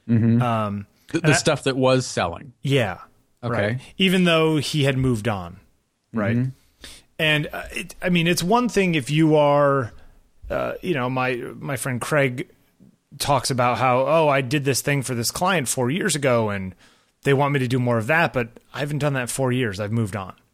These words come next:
Speaker 2: you know, whatever it is, uh, you know, uh, wood block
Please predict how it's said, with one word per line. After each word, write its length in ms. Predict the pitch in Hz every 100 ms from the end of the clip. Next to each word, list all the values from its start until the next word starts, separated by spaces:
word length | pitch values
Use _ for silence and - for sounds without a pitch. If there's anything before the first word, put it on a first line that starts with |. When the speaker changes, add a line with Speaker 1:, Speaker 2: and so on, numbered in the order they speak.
| _
Speaker 2:
you 100 | 120
know, 160 | 98 90 _ _ _ _ _ -
whatever 340 | 127 117 101
it 80 | 90
is, 220 | 85 98
uh, 260 | 101 95 92
you 200 | 113 123
know, 200 | 95 92
uh, 580 | 98 98 95 80 87 87 90
wood 960 | 90 92 - - 104 92 - 151 160 139
block 460 | 135 131 113 -